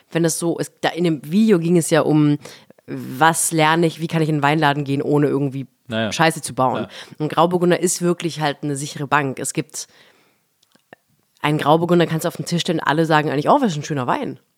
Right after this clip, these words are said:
Speaker 2: Na.
Speaker 1: Egal welcher Ausbau, der altert auch nicht so doll. Riesling altert halt auch sehr.
Speaker 2: Also Grauburgunder ist im Grunde genommen wie ich.
Speaker 1: Genau, du kannst, ich würde dich auch zu jeder Dinnerparty mitbringen und sagen,
Speaker 2: Auf
Speaker 1: "Nuckelt
Speaker 2: den
Speaker 1: mal
Speaker 2: Tisch
Speaker 1: dran."
Speaker 2: stellen, ja.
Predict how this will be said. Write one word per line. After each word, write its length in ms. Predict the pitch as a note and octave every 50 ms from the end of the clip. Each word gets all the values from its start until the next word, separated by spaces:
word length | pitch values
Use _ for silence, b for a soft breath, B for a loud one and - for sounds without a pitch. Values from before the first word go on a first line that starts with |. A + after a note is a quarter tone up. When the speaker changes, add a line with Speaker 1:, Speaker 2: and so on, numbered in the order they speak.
| _
Speaker 2:
Na. 200 | - G#2+ G2+ F#2+ - _ _ _ _ _ _ _ _
Speaker 1:
Egal 580 | E3 D#3+ C#3 E3+ E3 F3 G3 G#3 G#3 G3+ F#3+ -
welcher 380 | - E3 F3+ E3+ E3+ F3+ - -
Ausbau, 800 | C#3 D#3 F3 E3+ - _ E3+ D#3+ D#3+ D#3 D#3 D#3 D#3 D#3+ D#3 D3+ B B B B B B -
der 140 | E3 B2 A2
altert 300 | D#3 E3+ F#3 - F#3+ -
auch 120 | - C#3+
nicht 140 | D3+ E3 D3+
so 80 | - C#3
doll. 140 | - D3 C#3
Riesling 360 | C#3+ E3+ F#3 - - F#3+ F3+ -
altert 420 | - C#3+ E3 E3 - F#3 - -
halt 180 | C#3+ D3 - -
auch 80 | A#2+ -
sehr. 160 | - C#3 C#3+
Speaker 2:
Also 200 | B2+ C#3+ C3+ B2+
Grauburgunder 640 | A#2+ B2+ D3 F3+ F#3+ D3+ C3+ D3 E3 D#3+ F3 E3+ E3
ist 60 | C#3+
im 80 | D#3+ D3+
Grunde 180 | C#3+ D#3+ F3
genommen 200 | F3+ F3 E3+ E3
wie 100 | D#3+ E3
ich. 280 | C#3 E3 - - - - _ _ b b b b _
Speaker 1:
Genau, 320 | - E4 D4 A3 D#3 C#3+
du 220 | C#3+ C#3 - F3+ E3+
kannst, 300 | - G3 F#3+ G3 - -
ich 180 | - E3 D#3+ E3
würde 160 | G#3+ A3+ G3+
dich 140 | F#3+ F#3 C3+
auch 100 | B2+ -
zu 120 | - -
jeder 200 | F#3 F3 G#3 G#3
Dinnerparty 460 | F#3 F#3+ G3 G#3 F#3+ - F#3 F#3 F3 F3
mitbringen 360 | F#3 F#3 F#3 - F3+ F3 F3
und 60 | E3+
sagen, 260 | D#3+ E3 D#3+ D#3+ D#3+
Speaker 2:
Auf 40 | D#3
Speaker 1:
"Nuckelt 200 | E3+ F3+ C#3+ D#3+ F3+ C#3
Speaker 2:
den 40 | E3+
Speaker 1:
mal 60 | E3 F#3+
Speaker 2:
Tisch 100 | - -
Speaker 1:
dran." 80 | D#3+
Speaker 2:
stellen, 260 | E3 D#3+ D#3+ D#3 D3 C#3 - - -
ja. 200 | - C3+ A#2+ A#2